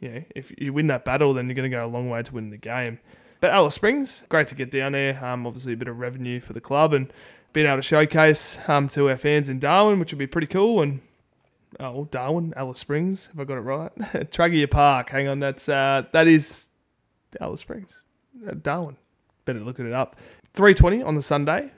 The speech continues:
Potential changes as well. I mean, could be the chance for a ch-, for a bit of a shake-up and a bit of a new look.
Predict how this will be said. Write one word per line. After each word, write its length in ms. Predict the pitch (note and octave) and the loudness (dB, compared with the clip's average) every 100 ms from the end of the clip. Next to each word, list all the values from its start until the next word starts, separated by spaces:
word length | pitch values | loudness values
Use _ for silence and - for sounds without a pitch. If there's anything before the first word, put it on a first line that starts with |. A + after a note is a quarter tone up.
| _ | _
Potential 380 | - - C#3 D#3 | -20 -10 -10 -8
changes 500 | B2+ C#3 C#3+ D#3 D3+ | -10 0 2 4 2
as 140 | C#3 C3 | -2 -4
well. 380 | C3+ C#3 F3 | 0 4 4
I 40 | E3+ | 2
mean, 280 | C3+ B2+ B2+ _ | 0 -6 -10 _
could 180 | - C#3+ | -8 -4
be 280 | D3 C#3+ C3+ | 2 2 2
the 180 | - D3 | -2 -8
chance 400 | - C3 B2+ C3 | -6 -4 -4 -6
for 200 | - B2 | -6 -8
a 40 | |
ch-, 140 | A#2+ - - B2 | -8 -10 -12 -12
for 260 | - A#2 | -12 -12
a 60 | A#2 _ _ _ | -12 _ _ _
bit 100 | - | -2
of 80 | D3 | -2
a 40 | A#2+ | -4
shake-up 560 | - D3+ F#3+ A3+ G#3 | 2 4 8 8 6
and 100 | E3 | 4
a 60 | C3+ | 2
bit 140 | C#3 | 0
of 120 | C#3 | 0
a 80 | C3 | 0
new 260 | B2+ C#3 C#3 | 0 0 4
look. 300 | F3+ G3 | 2 2